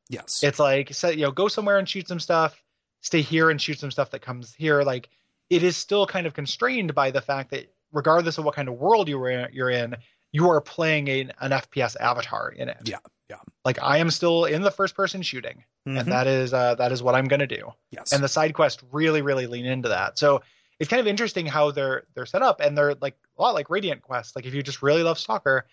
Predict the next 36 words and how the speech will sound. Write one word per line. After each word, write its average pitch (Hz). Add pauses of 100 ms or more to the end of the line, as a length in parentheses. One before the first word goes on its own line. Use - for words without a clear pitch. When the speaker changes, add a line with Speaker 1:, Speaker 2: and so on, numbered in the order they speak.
(160)
Speaker 1:
Mm-hmm. 135
Speaker 2:
you 151
can 160
spend 160
a 156
lot 151
of 143
time 139
doing 143
things 131
in 120
Stalker, 127
and 123 (100)
unlike 156 (280)
Skyrim, 143 (500)
like, 143
doing 151
Radiant 147
quests -
in 131
that, 170
like, 135
this 156
actually 147
will 165
have, 139 (100)
you 135
know, 131
when 135
you 165
go 160
to 147
go 139
fight 269
those 139
boars, 127